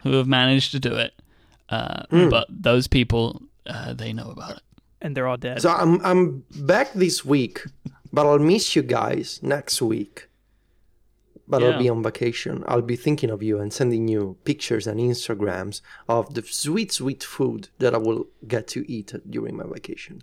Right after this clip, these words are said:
Speaker 1: I feel like I'm missing out, uh, on it, on Italian summers here because you just got back from vacation and
Speaker 2: Yes.
Speaker 1: you're going on another
Speaker 2: <laughs>
Speaker 1: vacation.
Speaker 2: Well, the thing about Italians and the summer is that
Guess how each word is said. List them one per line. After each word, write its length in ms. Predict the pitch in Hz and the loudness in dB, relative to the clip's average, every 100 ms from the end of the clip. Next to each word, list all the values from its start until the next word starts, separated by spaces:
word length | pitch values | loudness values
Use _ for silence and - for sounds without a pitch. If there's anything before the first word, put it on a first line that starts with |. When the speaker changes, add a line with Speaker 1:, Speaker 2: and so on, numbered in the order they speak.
| - | 0
Speaker 1:
I 100 | 226 | 0
feel 260 | - 403 320 | 2 0 2
like 220 | 196 - | 2 2
I'm 200 | 139 127 | 0 2
missing 320 | 123 - 120 | 2 0 0
out, 240 | 110 107 - _ _ - | -2 -4 -8 _ _ -12
uh, 440 | 127 113 - - - _ _ _ | -8 -8 -8 -10 -14 _ _ _
on 240 | - 113 110 | -4 -2 -2
it, 240 | 107 - - | -6 -10 -6
on 120 | 117 | -6
Italian 520 | 110 120 110 107 107 | -4 -4 -4 -4 -6
summers 440 | 104 107 104 101 | -6 -6 -6 -6
here 260 | 107 107 104 | -6 -6 -6
because 420 | - - 139 127 226 | -6 -2 -2 -2 -4
you 40 | |
just 240 | 240 370 | -2 -2
got 200 | - 247 | 0 2
back 180 | 330 294 | 2 0
from 140 | - 113 | 0 -2
vacation 640 | 101 - - - 196 240 _ _ _ _ _ - | -4 -8 -10 -6 -6 -8 _ _ _ _ _ 0
and 80 | |
Speaker 2:
Yes. 200 | - - | 2 2
Speaker 1:
you're 80 | 254 | 2
going 140 | 262 277 | 2 4
on 100 | 285 | 6
another 220 | 311 196 | 8 8
Speaker 2:
<laughs> 140 | 135 | 6
Speaker 1:
vacation. 460 | 117 202 - 117 - - _ _ _ _ _ - | 4 2 2 -4 -10 -18 _ _ _ _ _ 2
Speaker 2:
Well, 260 | 202 240 - - - - _ 165 | 4 4 0 -6 -8 -14 _ 2
the 140 | 185 | 4
thing 200 | 185 - | 4 2
about 300 | - 247 - 190 | 4 2 0 -4
Italians 760 | 190 175 165 156 143 143 - - | 0 2 4 6 4 2 -4 0
and 180 | 151 147 | 2 2
the 60 | |
summer 560 | - - 175 147 135 123 - - - | 2 4 4 6 4 2 -8 -20 -2
is 180 | 151 131 | 0 4
that 400 | 139 135 131 - | 4 6 2 -2